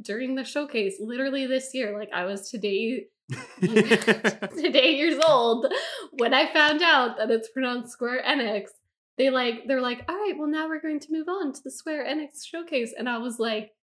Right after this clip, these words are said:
Speaker 1: "You
Speaker 2: <laughs>
Speaker 1: asshole
Speaker 2: You
Speaker 1: have
Speaker 2: steered us
Speaker 1: had me
Speaker 2: wrong. <laughs>
Speaker 1: pronouncing <laughs> Square Enix as Square Enix."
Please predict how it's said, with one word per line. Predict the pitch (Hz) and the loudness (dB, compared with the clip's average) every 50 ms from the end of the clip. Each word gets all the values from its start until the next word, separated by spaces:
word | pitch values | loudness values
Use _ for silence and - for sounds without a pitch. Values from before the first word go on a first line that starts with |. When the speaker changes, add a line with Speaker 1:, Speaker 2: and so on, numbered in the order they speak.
| _ _ _ _ _ _ | _ _ _ _ _ _
Speaker 1:
"You | - 220 226 233 233 247 247 254 262 269 269 277 277 277 285 285 285 294 294 302 311 311 320 320 - | -12 -8 -8 -8 -6 -6 -6 -6 -4 -4 -4 -6 -6 -6 -6 -8 -8 -8 -8 -6 -4 -4 -4 -4 -6
Speaker 2:
<laughs> | - - | -6 -6
Speaker 1:
asshole | - 392 - - - - - - - - - - - - - - - - - | -6 -6 -6 -8 -12 -14 -14 -10 -6 -4 -4 -4 -4 -6 -12 -12 -12 -10 -6
Speaker 2:
You | 113 - | -2 -2
Speaker 1:
have | 508 - | -2 -2
Speaker 2:
steered | - - 254 247 196 - | -2 -4 -6 -4 -4 -2
us | - | 0
Speaker 1:
had | - 196 247 240 247 262 | 0 0 0 0 -2 -2
me | 302 311 | -2 -2
Speaker 2:
wrong. | - - - 311 302 349 330 311 294 | -2 -2 0 0 2 4 4 4 4
<laughs> | 247 233 262 - - 508 - - - - - 180 | 4 4 4 4 2 2 -4 -8 -10 -12 -4 2
Speaker 1:
pronouncing | - - 214 180 - - 185 - 330 285 349 349 359 330 339 415 - 539 622 - 807 762 698 | 4 4 4 4 -2 -4 -4 -4 -2 -2 -2 0 -2 -2 -2 -2 -2 -2 -4 -2 -4 -4 -2
<laughs> | 605 523 440 - - - - | -2 -2 -4 -4 -8 -12 -10
Square | - 311 262 247 254 285 294 - | -4 -2 0 2 4 4 4 4
Enix | 220 226 208 202 190 190 196 - - - | 4 2 2 0 0 -2 -4 -6 -8 -6
as | 202 190 | -8 -8
Square | - - 220 226 202 | -8 -6 -6 -4 -4
Enix." | 185 190 170 180 175 | -4 -6 -6 -8 -10